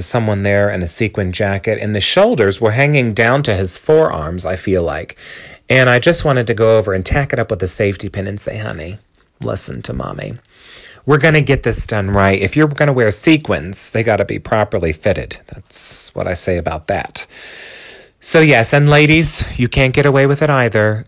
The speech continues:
You know, if it's a, if you can see your spank line through your spandex and your sequin, put another layer on. Or better yet, put on a corset over top of it so that you don't see the line. It's okay.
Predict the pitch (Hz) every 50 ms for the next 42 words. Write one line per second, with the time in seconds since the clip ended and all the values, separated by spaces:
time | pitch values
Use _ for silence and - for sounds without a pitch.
0 | - - 110 104 101 95 95 98 - - 104 101 - 117 107 - - 117 113 107
1 | - 113 110 - 139 143 147 185 196 190 - - 190 180 151 139 135 - - -
2 | - 127 131 143 156 147 - 165 156 156 156 156 156 160 170 165 - - - -
3 | - - - - - _ - - - 135 139 131 120 113 107 - - - 127 127
4 | 127 127 127 120 123 120 120 - - - 113 104 95 92 87 - - 120 113 113
5 | - - 120 113 113 113 117 131 127 - - - - _ - - 143 135 127 117
6 | 107 104 95 98 95 92 90 92 92 90 87 85 80 80 82 90 92 - - -
7 | - - - - _ - 151 160 156 147 139 127 120 123 123 113 120 113 113 123
8 | 120 110 101 - - _ - - 131 123 117 110 104 90 - - - - 123 113
9 | 104 - - 101 95 95 87 90 85 - - 113 110 107 - 95 87 87 87 -
10 | - - 104 98 95 95 98 92 - 123 113 110 - - - - - - 175 156
11 | 151 131 - 90 80 76 69 65 64 - 76 85 98 - - 151 - - 196 196
12 | - 233 226 180 120 90 78 -